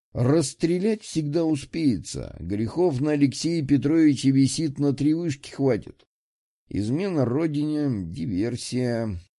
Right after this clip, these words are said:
Но есть нюанс». Рыков поднял на меня мутный взгляд, в котором появилась настороженность.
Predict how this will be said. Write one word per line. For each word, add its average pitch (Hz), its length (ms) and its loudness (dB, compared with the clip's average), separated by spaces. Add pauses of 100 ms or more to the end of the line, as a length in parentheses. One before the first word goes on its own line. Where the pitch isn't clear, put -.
(720)
Но 123 260 4
есть 120 440 2
нюанс». 127 960 -2 (1120)
Рыков 180 600 2
поднял 156 580 2
на 147 80 2
меня 147 400 2
мутный 147 560 2
взгляд, 156 500 0
в - 80 -18
котором 127 500 2
появилась 139 680 4
настороженность. 123 1000 -2